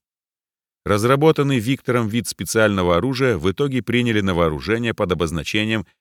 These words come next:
семь шестьдесят два миллиметровый диверсионный револьвер-карабин «Ракитина». Самому автору, естественно, было приятно, что его имя, образно говоря, увековечено в металле.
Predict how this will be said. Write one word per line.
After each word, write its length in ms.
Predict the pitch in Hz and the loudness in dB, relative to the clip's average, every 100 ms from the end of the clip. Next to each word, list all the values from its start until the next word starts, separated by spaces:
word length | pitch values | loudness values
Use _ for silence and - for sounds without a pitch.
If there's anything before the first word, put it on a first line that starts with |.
| _ _ | _ _
семь 320 | - 143 175 | -6 0 2
шестьдесят 440 | 160 143 127 131 107 | 2 0 2 2 2
два 200 | 110 131 | 2 2
миллиметровый 640 | 120 104 90 - 147 143 | 2 2 2 2 2 2
диверсионный 840 | 98 87 87 82 - 120 131 123 117 | 0 0 -2 -2 0 0 0 0 2
револьвер-карабин 1080 | 92 90 101 131 107 - 80 76 95 92 - | 2 2 4 2 0 0 -2 0 -2 -4 -6
«Ракитина». 680 | 85 90 - 90 - 71 - _ _ _ _ _ | -4 -4 -4 -10 -10 -14 -18 _ _ _ _ _
Самому 520 | - 90 82 80 90 90 | -8 -4 -2 0 0 2
автору, 380 | 87 - 85 | 0 -2 -6
естественно, 580 | 85 - 98 - 92 95 | -4 -4 -4 -4 -6 -4
было 220 | 90 104 | -2 -2
приятно, 520 | 101 107 127 120 - 76 | 0 -2 0 -2 -2 -8
что 160 | - | -2
его 200 | 87 87 | 0 0
имя, 400 | - 110 113 104 - | -2 -2 -2 -2 -2
образно 480 | 101 95 95 95 | -2 0 0 0
говоря, 460 | 87 95 95 95 - | 2 4 4 2 0
увековечено 800 | - 113 117 113 117 117 - 95 | -4 -2 0 2 2 2 0 -4
в 80 | 80 | -2
металле. 500 | 98 - 95 71 67 | -2 0 0 0 -6